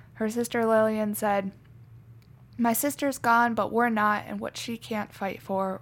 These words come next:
we're going to fight for." So they were really, you know, fighting for justice to be served.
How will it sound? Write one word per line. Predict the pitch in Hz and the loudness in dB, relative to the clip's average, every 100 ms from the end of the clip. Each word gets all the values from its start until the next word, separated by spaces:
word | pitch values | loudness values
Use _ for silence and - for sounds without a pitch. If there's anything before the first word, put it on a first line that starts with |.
| - | -6
we're | 208 190 | -4 -2
going | - - | -4 -10
to | - | -10
fight | - 110 - | -8 -10 -10
for." | - - - 202 - - - - - - | -12 -10 -10 -12 -20 -20 -20 -20 -20 -14
So | - | -8
they | 196 185 | -4 -4
were | 185 180 | -6 -8
really, | 180 202 202 190 185 - - - - - - - - - - - - - 220 | -4 -4 -2 -4 -6 -14 -20 -20 -20 -20 -20 -20 -20 -20 -20 -20 -20 -16 -10
you | 196 | -8
know, | - | -8
fighting | 185 220 220 185 | -8 -8 -8 -10
for | - 196 | -8 -8
justice | - 175 - 185 - | -8 -10 -10 -12 -12
to | - | -14
be | 208 - | -12 -10
served. | - 120 - - - | -8 -8 -10 -12 -16